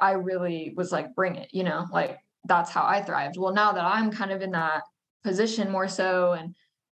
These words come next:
and I'm working with others, it's like, I feel like that rubs off on me to where, you know, it's like, how can I be, kind of what Lisa was saying, like, how can I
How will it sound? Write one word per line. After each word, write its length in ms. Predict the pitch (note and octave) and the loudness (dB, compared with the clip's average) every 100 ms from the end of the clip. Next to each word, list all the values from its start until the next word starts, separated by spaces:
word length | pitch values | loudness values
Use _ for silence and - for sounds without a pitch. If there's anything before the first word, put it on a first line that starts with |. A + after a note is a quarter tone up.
| - | -2
and 160 | G3+ | -2
I'm 80 | G3 | 0
working 260 | F#3+ F#3 F3+ | 0 0 0
with 140 | F3 | 0
others, 360 | - A3 G#3 G3 | 2 4 2 0
it's 180 | F#3 F#3+ | -4 -2
like, 360 | F3+ E3 E3 - _ - | -2 -4 -6 -16 _ 0
I 120 | G3 | 2
feel 120 | G#3 | 2
like 100 | G3+ | 2
that 100 | F#3+ F#3 | 2 2
rubs 200 | F3 E3+ | 0 0
off 200 | E3 G3 | -2 0
on 120 | A3+ | 0
me 280 | B3 C4 B3 | 0 0 -4
to 120 | B3+ F#3+ | -4 0
where, 560 | F#3+ F#3 F3 E3 D#3+ - | 2 2 2 0 -6 -4
you 140 | G3+ | -2
know, 80 | F#3+ | -2
it's 100 | F3+ | 0
like, 120 | F#3 | 0
how 200 | F3+ F#3+ | 2 2
can 160 | A#3 G3 | 2 0
I 220 | F#3+ F#3 F3 | 0 -2 -4
be, 220 | F#3+ F#3 F3+ | -2 0 2
kind 180 | A3+ | 2
of 60 | A3+ | 4
what 100 | G3+ | 2
Lisa 200 | F#3 F3+ F3 | 0 -4 -4
was 80 | |
saying, 140 | F3+ F3+ | -4 -4
like, 140 | F3 | 0
how 120 | G3+ - | 0 0
can 140 | G#3 | 0
I 260 | F#3+ F3+ | 0 -2